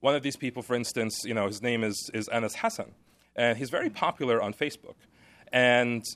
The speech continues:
he, he really manifests many of these ideas. I would, I would venture to say he's really someone you can point to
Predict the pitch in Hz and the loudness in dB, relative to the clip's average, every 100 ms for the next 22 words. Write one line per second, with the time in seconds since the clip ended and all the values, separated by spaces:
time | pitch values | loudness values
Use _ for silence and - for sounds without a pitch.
0 | - 120 151 156 147 170 156 196 254 220 | -14 -6 -4 -2 -2 -4 -4 -6 -6 -6
1 | 123 135 147 - 135 117 - - 120 127 | 0 0 0 2 0 0 -6 -12 -6 -4
2 | 131 123 104 107 104 101 104 90 113 123 | -2 -2 -2 0 0 -2 -4 0 0 0
3 | 110 _ 113 123 120 117 110 101 98 139 | -6 _ -4 -4 -4 -6 -10 -14 -8 -2
4 | 127 107 107 160 151 - 127 117 113 - | 0 -2 -4 -4 -4 -4 -2 0 -2 -8
5 | _ 117 110 104 - 165 113 - 117 | _ -10 -8 -8 -4 -6 -4 -4 -2